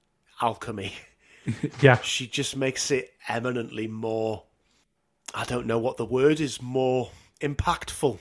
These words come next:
Speaker 1: I guess. It's, um, yeah, I, I, I, I, we spoke so much about the first three tracks. We've hardly said anything about the next three, but there you go. This is really good.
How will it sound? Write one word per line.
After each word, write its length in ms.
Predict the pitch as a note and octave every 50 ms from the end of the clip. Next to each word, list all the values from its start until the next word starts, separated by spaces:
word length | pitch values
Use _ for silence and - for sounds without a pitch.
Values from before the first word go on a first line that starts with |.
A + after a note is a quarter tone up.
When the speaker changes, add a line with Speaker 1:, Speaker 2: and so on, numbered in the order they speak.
| - _
Speaker 1:
I 120 | - B2+
guess. 460 | A#2+ - C3+ D3+ - - - - - - _ _ _ _ _ _ _ _ _ _ _ - _ -
It's, 540 | D#3+ D#3 D3+ - - - - - - -
um, 400 | - D#3+ D3 D3 D3+ D3 C#3+ C3 - _ _ _ _ _ _
yeah, 220 | - G#3 A#3 A3+ -
I, 220 | G#3 G3+ - G#3 F3+ -
I, 140 | D4+ D4 A3 G#3
I, 60 | G3+ - - - - - - - -
I, 100 | F#3 F3 - - - - - - - - - - - - -
we 140 | E3 F#3 G#3
spoke 420 | - - - G#3 G#3 G#3 G#3 - -
so 300 | - - - B3+ C4 B3+
much 240 | A#3+ A#3+ - - -
about 180 | G#3 G3+ G3
the 60 | F#3+ F3
first 340 | - F3+ F#3 F#3+ F3+ -
three 160 | - D3 C3 A#2+
tracks. 320 | - - B2 A2+ - -
We've 60 | D3 D3
hardly 220 | E3+ F3+ F3+ F3+
said 200 | - F3 E3+ D3+
anything 220 | D#3+ E3 D3+ - D#3+ D#3+
about 80 | D#3
the 60 | C#3+
next 260 | C3+ C#3+ D3 - - - -
three, 260 | - A#2 A2 A2 C#3+
but 280 | C#3+ - D3+ D3+ - -
there 140 | - C#3+ D3
you 100 | D3 C3+
go. 120 | E3+ F3+ F3+
This 240 | G#3+ A3 A3 -
is 200 | F#3+ E3 D3 -
really 300 | D3 D3+ C#3 D#3 C#3+ D3 D3+
good. 420 | - E3 D3+ - - A#2 B2+ -